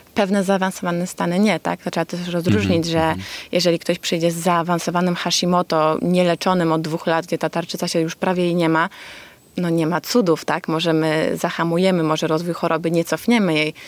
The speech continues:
Speaker 1: dlatego tak ważna jest prewencja, ale na początku na przykład niedoczynności, bardzo ważne jest zadbanie o dietę, a nie tylko wzięcie leków, które tak naprawdę są do końca życia i faszerowanie się nimi,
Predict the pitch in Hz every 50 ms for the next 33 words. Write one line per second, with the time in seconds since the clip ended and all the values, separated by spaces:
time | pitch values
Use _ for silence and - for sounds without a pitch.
0 | - - - - - 151 - 180 170 175 170 170 160 165 165 175 - 160 160 -
1 | - 175 175 180 214 208 196 - - 160 160 151 - - - - - - - -
2 | - 165 160 165 170 170 - - 180 - - 196 196 202 190 - - 170 156 156
3 | 165 165 165 170 160 - _ _ _ _ _ - - - - - 165 165 160 156
4 | - - 165 - 156 - 175 165 160 165 - - 185 175 170 151 160 - - -
5 | 170 185 - - 180 - 175 170 170 180 175 180 185 185 175 170 165 170 165 175
6 | 175 175 160 165 160 - - 160 170 156 156 - 190 - - - 170 165 165 -
7 | 165 160 - 175 156 175 165 160 160 165 - 165 160 160 156 165 160 165 - -
8 | 170 170 - - - 170 - 156 - - - 170 175 180 165 165 165 - 160 160
9 | 165 160 - 165 170 - 165 165 170 160 - - 170 185 175 180 180 - - 175
10 | 170 180 175 175 175 175 170 160 160 165 - 185 165 165 165 170 185